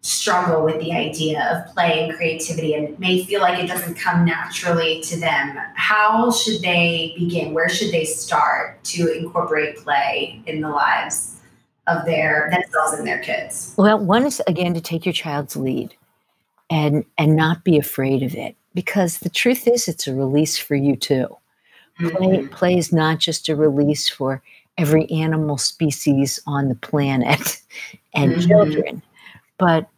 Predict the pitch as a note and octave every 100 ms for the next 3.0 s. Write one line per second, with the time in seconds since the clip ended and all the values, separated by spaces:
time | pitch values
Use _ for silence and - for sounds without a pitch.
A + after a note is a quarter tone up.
0 | - E3 D#3 - - - G3+ F#3+ - -
1 | - - E4+ - - - E3 F3 G3+ A#3+
2 | D#4 D#4+ - E4+ E4 D#4 E4+ F4 - -